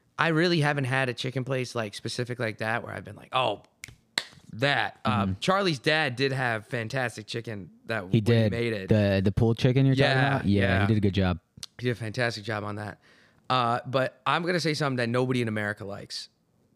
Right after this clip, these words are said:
Speaker 1: K F C.
Speaker 2: <laughs>
Speaker 1: No, America hates K-, I genuinely believe America has not just a disdain, but a hatred towards K F C chicken.
Speaker 2: Mm.
Speaker 1: I mention the words K F C,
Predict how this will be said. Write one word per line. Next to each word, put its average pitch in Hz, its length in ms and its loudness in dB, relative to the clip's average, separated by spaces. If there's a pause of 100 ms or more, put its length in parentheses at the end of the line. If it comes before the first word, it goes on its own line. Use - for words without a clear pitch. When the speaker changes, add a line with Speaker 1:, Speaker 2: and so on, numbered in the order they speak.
(300)
Speaker 1:
K 117 200 -4
F 104 100 -10
C. - 300 -14 (500)
Speaker 2:
<laughs> 135 500 0
Speaker 1:
No, 170 480 0
America 180 840 2
hates - 540 -6
K-, 123 200 -2
I 170 180 0
genuinely 165 480 0
believe 131 320 -2
America 113 800 -2 (280)
has 120 340 -4 (100)
not 143 320 -2
just 170 180 -8
a 131 60 -4
disdain, 123 580 -4
but 110 140 -4
a 104 40 -6
hatred 104 540 -6
towards 101 300 -10
K 95 180 -10
F 90 100 -16
C - 240 -14
chicken. - 380 -14
Speaker 2:
Mm. 107 280 4
Speaker 1:
I 160 140 2
mention 226 320 -2
the 185 60 -4
words 160 320 0
K 151 200 -4
F 143 100 -4
C, 143 260 -6